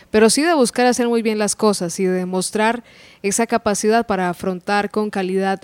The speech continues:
una gran vuelta. Y lo ha conseguido en una de las etapas más exigentes de esta Vuelta a España,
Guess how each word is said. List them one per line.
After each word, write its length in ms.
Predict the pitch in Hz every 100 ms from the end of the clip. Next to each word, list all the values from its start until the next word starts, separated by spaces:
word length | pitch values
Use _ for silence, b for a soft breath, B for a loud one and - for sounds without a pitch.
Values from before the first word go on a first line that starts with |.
| -
una 260 | 226 208
gran 240 | 190 190 190
vuelta. 420 | 202 185 - 160 b b b _ 233
Y 300 | 220 214 202
lo 140 | 202
ha 80 | 214
conseguido 680 | 226 277 285 262 220 233 262
en 100 | 190
una 180 | 196 214
de 60 |
las 200 | 196 175
etapas 640 | 180 - 185 202 196 - - b b -
más 440 | 190 208 233 226
exigentes 680 | 247 - 220 208 214 214 202
de 120 | 196
esta 200 | 196 208
Vuelta 300 | 196 196 -
a 20 |
España, 500 | 185 - 196 190 208